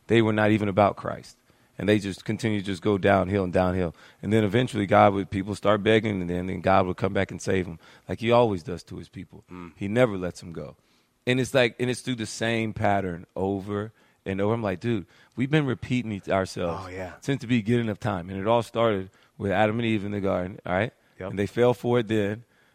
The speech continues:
Speaker 1: Then you fall out, 'cause then that was the first time they actually noticed that they were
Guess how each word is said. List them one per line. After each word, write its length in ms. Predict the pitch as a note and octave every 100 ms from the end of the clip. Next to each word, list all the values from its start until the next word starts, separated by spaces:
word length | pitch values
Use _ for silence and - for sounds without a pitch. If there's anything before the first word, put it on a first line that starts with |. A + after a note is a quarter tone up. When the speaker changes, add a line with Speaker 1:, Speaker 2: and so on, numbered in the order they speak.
| _
Speaker 1:
Then 140 | G#2 G2+
you 80 |
fall 380 | - A2 A#2 A#2+
out, 200 | A#2 A2+
'cause 140 | - F#2
then 140 | G#2
that 80 | G#2+
was 100 | G2
the 40 |
first 200 | - G#2+
time 140 | - G#2
they 120 | G2
actually 240 | G2+ - F#2
noticed 300 | G#2 B2 F#2+
that 120 | F#2
they 140 | G2
were 260 | F#2 F#2